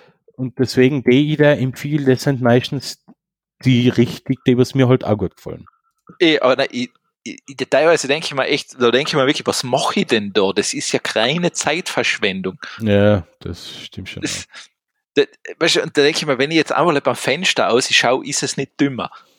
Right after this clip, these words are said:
Speaker 1: Nein, eh nicht. Eh nicht.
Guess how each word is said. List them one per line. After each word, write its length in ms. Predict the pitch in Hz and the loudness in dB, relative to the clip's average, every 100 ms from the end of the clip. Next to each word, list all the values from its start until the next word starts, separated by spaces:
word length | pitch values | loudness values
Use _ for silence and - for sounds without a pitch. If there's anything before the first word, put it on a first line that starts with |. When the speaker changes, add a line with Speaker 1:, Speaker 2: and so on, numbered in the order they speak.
| _ _ _ - - | _ _ _ -20 -14
Speaker 1:
Nein, 320 | 143 160 170 170 | 0 4 6 6
eh 60 | |
nicht. 200 | 165 - - - - - - _ _ _ _ _ _ _ - | 4 0 -6 -16 -20 -20 -20 _ _ _ _ _ _ _ -6
Eh 160 | 131 | -2
nicht. 260 | 131 120 - | 0 -2 -6